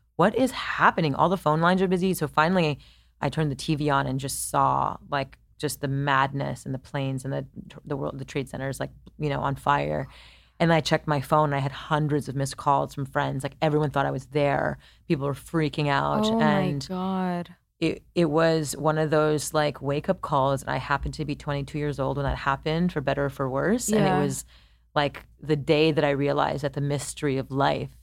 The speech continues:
Speaker 1: is that you never know when it's gonna end,
Speaker 2: Mm-hmm.
Speaker 1: right?
Speaker 2: Mm-hmm.
Speaker 1: And the time was absolutely now in that moment to make every moment count.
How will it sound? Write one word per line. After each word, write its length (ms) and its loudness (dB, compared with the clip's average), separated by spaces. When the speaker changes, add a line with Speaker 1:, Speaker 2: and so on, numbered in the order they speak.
Speaker 1:
is 180 0
that 120 -2
you 80 -2
never 200 -2
know 220 0
when 120 -2
it's 140 -8
gonna 140 -4
end, 400 -4
Speaker 2:
Mm-hmm. 560 0
Speaker 1:
right? 380 2
Speaker 2:
Mm-hmm. 240 -2
Speaker 1:
And 420 0
the 140 -6
time 300 -2
was 220 -4
absolutely 720 -2
now 380 0
in 280 0
that 200 0
moment 400 -4
to 80 -10
make 280 -4
every 360 0
moment 360 -8
count. 520 -6